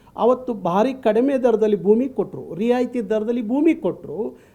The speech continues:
ಅವ್ರಿಗೆ ಹತ್ತಾರು ವರ್ಷ ಟ್ಯಾಕ್ಸ್ ಫ್ರೀ ಕೊಟ್ರು. ಇವತ್ತು ಒಬ್ಬೊಬ್ಬರು ನೂರು ಕೋ-, ನೂರು ಎಕರೆ, ಇನ್ನೂರು ಎಕರೆ, ಐನೂರು ಎಕರೆ ತೊಗೊಂಡವರು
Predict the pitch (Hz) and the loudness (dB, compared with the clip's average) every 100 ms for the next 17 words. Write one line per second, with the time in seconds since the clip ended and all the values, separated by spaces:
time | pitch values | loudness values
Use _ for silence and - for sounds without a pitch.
0 | - 208 247 208 214 - 262 262 233 - | -2 2 2 2 -2 -4 -6 -4 -6 -4
1 | 214 208 208 202 262 - - 294 262 - | -6 -4 -2 -2 -2 -10 -10 -6 -4 -4
2 | 175 - 147 214 269 - _ _ _ _ | -4 -4 -2 -2 -2 -10 _ _ _ _
3 | _ - 226 262 262 240 254 262 254 233 | _ -2 2 2 0 0 2 2 2 2
4 | 233 285 254 - 240 - - 226 285 277 | 2 2 0 -2 -2 -2 -4 0 2 4
5 | 233 233 233 240 254 302 277 247 254 247 | 2 4 4 4 4 4 2 2 0 2
6 | 226 269 311 269 254 240 233 214 247 381 | 2 4 4 4 2 -2 0 2 2 2
7 | 302 233 233 | 4 4 2